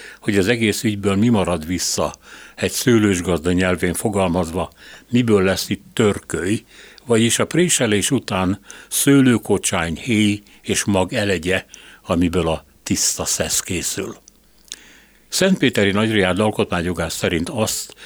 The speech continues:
hogy valaki bűnös vagy sem, a bíróság dönti el. Az elnöki kegyelem azt hivatott közvetíteni, hogy a társadalom erkölcsileg felmenti-e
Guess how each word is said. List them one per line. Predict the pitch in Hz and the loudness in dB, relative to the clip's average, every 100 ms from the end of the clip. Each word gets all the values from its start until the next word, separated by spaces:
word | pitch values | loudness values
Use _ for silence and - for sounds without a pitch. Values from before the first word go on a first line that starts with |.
| - - | -20 -4
hogy | 101 | 0
valaki | 98 90 - | 2 0 -2
bűnös | 95 104 90 82 | -2 0 0 -2
vagy | 90 85 | -4 -2
sem, | - 113 110 117 - - | -2 0 -2 -6 -16 -18
a | - | -8
bíróság | 92 95 78 76 - 85 | -2 0 0 -4 -6 -4
dönti | 80 80 - 87 | -4 -4 -4 -4
el. | 82 82 - - - | -4 -6 -12 -20 -10
Az | - 90 | -8 -2
elnöki | 127 175 160 160 | 2 4 2 2
kegyelem | 131 127 113 110 110 | 0 0 2 2 0
azt | 131 - - | -2 -4 0
hivatott | 107 80 - 80 | 0 2 -2 -4
közvetíteni, | - 101 107 101 101 - 90 92 - - - - | -4 -2 -2 0 -2 0 -2 -2 -6 -20 -20 -4
hogy | 104 92 | -2 -2
a | |
társadalom | - 123 117 120 101 101 98 - - | -2 -2 0 0 0 2 0 -4 -20
erkölcsileg | - 131 127 - 95 82 - 95 104 | -4 -2 -2 0 -2 0 -4 -4 -4
felmenti-e | - 101 82 78 76 - 82 80 | -4 -4 -2 -4 -6 -4 -4 -4